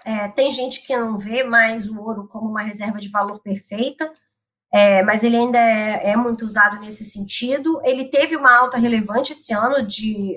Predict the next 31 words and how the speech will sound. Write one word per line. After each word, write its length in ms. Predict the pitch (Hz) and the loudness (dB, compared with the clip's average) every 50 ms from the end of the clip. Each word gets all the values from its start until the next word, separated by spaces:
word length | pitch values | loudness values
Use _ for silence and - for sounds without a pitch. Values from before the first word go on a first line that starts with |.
| - - | -6 -4
é, 480 | 190 190 185 185 185 180 175 170 165 - _ _ | -2 0 0 -2 -2 -4 -6 -8 -10 -14 _ _
quase 260 | - 208 226 240 254 | 2 4 4 4 2
dezessete 720 | 208 196 196 220 214 - - 214 214 226 226 - - _ | 0 -2 -4 -4 -6 -4 -2 0 0 0 0 -4 -12 _
por 180 | - 196 - - | -18 -18 -18 -14
cento 460 | - - 202 202 220 233 233 - 196 | -6 -2 0 2 2 0 0 -2 -4
aí 320 | 185 180 202 247 311 - _ _ _ _ _ _ _ _ - | -6 -4 -4 -6 -6 -8 _ _ _ _ _ _ _ _ 0
também, 680 | 240 233 226 208 220 226 247 302 359 403 392 392 403 | 2 2 2 2 2 2 2 2 0 -2 -4 -4 0
e 40 | 392 | 0
a 60 | 320 | 0
gente 300 | 311 - 330 359 - - | 0 0 -4 -8 -8 -8
teve 200 | - 381 381 392 | -10 -10 -8 -8
um 80 | 392 370 | -6 -4
ambiente 640 | 359 359 349 339 302 269 269 285 320 311 - - | -2 -2 -2 0 2 2 2 2 0 -4 -6 -6
aí 300 | 320 269 240 240 269 302 - - _ _ _ _ _ | -4 -4 -6 -6 -8 -10 -10 -14 _ _ _ _ _
de, 540 | - 214 214 226 269 302 311 311 320 320 320 | -10 -8 -6 -2 0 2 2 2 2 2 2
é, 1040 | 311 - 262 262 269 269 269 262 254 262 262 254 254 254 254 247 240 233 220 202 - - - - | 2 2 2 2 2 2 0 0 0 0 0 0 0 0 2 2 2 2 0 -2 -8 -14 -8 0
maior 340 | 226 254 269 262 254 262 294 | 4 4 6 6 6 4 4
apetite 540 | 320 320 330 339 - - 381 403 403 403 403 | 2 0 -2 -6 -6 -6 -10 -8 -4 -2 0
ao 100 | 320 262 | 0 0
risco 320 | 247 240 226 - - - 226 | -2 -4 -6 -6 -6 -6 -6
em 40 | |
novembro, 680 | 233 220 214 202 202 208 196 185 180 175 170 175 175 180 | -4 -4 -4 -4 -4 -4 -2 -4 -4 -6 -8 -12 -12 -8
né? 180 | 180 202 226 233 | -4 -2 0 0
Então, 580 | 240 240 240 240 - 262 262 277 285 302 302 302 - _ _ _ _ _ _ - | 0 -2 -6 -6 -2 2 2 2 2 2 -2 -8 -14 _ _ _ _ _ _ 2
é, 100 | 233 233 | 2 4
a 180 | - 233 233 | 4 4 2
gente 260 | 226 254 277 269 302 | 2 0 -4 -6 -6
acabou 420 | 302 302 302 294 294 226 247 269 277 | -2 2 2 2 4 4 4 2 2
vendo 260 | 269 277 277 302 294 | 2 0 -2 -2 -2
aí 240 | 294 277 269 277 277 | -2 -4 -4 -4 -2
também 500 | - 349 339 262 254 254 262 269 302 311 | -2 -2 0 2 2 2 2 0 -2 -6